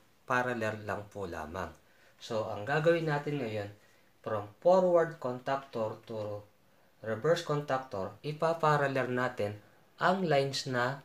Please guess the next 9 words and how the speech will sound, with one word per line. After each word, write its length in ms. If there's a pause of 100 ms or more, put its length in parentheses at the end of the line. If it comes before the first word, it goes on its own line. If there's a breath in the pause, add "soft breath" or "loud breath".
(500)
mga 240
ito. 480 (560)
So, 240
gawin 320
na 80
po 160
natin 480
mga 240
kalinya. 480